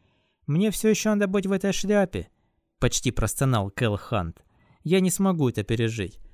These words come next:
"Ты должен беспокоиться, чтобы вообще пережить эту ночь",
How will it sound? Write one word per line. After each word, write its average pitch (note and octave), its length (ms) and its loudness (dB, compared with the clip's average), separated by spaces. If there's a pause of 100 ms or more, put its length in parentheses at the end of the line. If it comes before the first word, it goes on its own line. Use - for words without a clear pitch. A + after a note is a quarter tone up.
(460)
"Ты B2+ 140 0
должен C3+ 380 4
беспокоиться, D3+ 640 0
чтобы B2+ 280 -6
вообще C3+ 440 0
пережить C#3+ 500 2
эту A#2+ 200 -2
ночь", A#2 440 -4